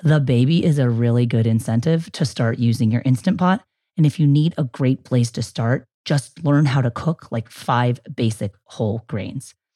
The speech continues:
So if you guys have my hundred first foods list,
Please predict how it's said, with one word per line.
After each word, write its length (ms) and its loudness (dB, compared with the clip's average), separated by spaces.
So 100 -6
if 60 0
you 60 2
guys 220 2
have 160 0
my 140 2
hundred 480 0
first 380 -6
foods 400 -2
list, 480 -2